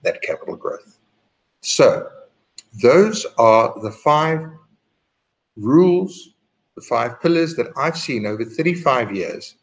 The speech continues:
that haven't changed if you want to invest wisely. Understand your motives. What are you looking to buy? Two, be prepared. Make sure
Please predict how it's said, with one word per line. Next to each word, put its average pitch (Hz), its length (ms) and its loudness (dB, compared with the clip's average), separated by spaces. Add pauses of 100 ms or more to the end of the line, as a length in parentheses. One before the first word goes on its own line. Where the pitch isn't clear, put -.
(120)
that 123 120 -4
haven't 113 340 -6
changed - 500 -14 (380)
if 123 200 -8
you 143 160 -2
want 104 280 -2
to 101 220 -8
invest 92 520 -10
wisely. 82 580 -14 (1200)
Understand 160 800 -2
your 127 140 -2
motives. - 580 -8 (440)
What 139 220 -4
are 156 60 0
you 147 140 0
looking 131 380 -4
to 104 100 -12
buy? 87 300 -6 (920)
Two, - 480 -4 (680)
be 120 160 -4
prepared. 117 580 -4 (1080)
Make 107 160 -6
sure 165 600 -2